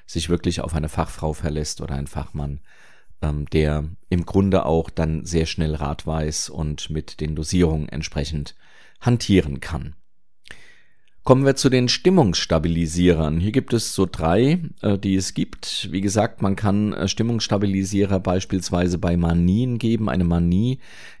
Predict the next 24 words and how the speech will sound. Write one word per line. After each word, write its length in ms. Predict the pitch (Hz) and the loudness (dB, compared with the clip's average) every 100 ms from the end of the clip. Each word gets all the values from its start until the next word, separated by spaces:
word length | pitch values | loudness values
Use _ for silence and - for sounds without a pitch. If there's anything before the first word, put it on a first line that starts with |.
| - | -8
ist 180 | - | -4
das 120 | - - | -2 4
Gegenteil 440 | 104 135 147 120 | 4 4 2 2
einer 220 | 85 107 | 2 0
Depression. 920 | 107 98 107 104 - 98 98 98 98 98 | 0 0 0 0 0 2 2 2 0 -4
Die 80 | 87 | -4
kann 340 | 95 85 85 | 0 0 0
sehr 240 | 87 82 | 0 -2
euphorisch, 500 | - 85 - 107 113 | -2 -2 4 4 4
die 100 | - | -4
kann 160 | 107 82 | -4 -2
auch 100 | 82 | -2
sehr 180 | - - | -2 -4
aggressiv 500 | - 80 - 110 123 | -4 -6 -4 -6 -6
sein, 340 | - 101 98 | -4 -2 -2
aber 120 | 85 | -2
es 80 | 85 | -4
ist 120 | 80 | -4
auf 160 | 90 - | -6 -4
jeden 120 | 87 | -4
Fall 140 | 90 85 | 0 0
eine 120 | 82 | 0
gehobene 520 | 82 90 107 117 110 | 0 4 4 4 0
Stimmung. 560 | - 107 107 117 156 | -2 0 0 0 -4